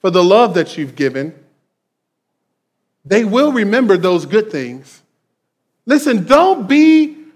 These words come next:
remembered for the negative things that you've done in your life. Be remembered by the good thing. Lead others in a good way.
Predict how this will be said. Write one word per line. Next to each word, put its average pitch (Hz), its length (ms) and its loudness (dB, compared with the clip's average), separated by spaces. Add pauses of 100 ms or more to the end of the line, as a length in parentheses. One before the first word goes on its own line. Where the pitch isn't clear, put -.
(120)
remembered 220 1120 2 (140)
for 262 220 0
the 226 100 4
negative 220 760 2
things 233 340 -4
that 196 160 -10
you've 170 180 -10
done 214 240 -2
in 196 60 -6
your 185 160 -2
life. 180 520 -4
Be 262 160 -4
remembered 208 840 -2 (340)
by 208 160 -8
the 202 140 0
good 247 400 -6
thing. 180 420 -4
Lead 302 400 0
others 196 680 2 (360)
in 226 160 -4
a 226 80 -2
good 214 420 0 (220)
way. 170 560 -6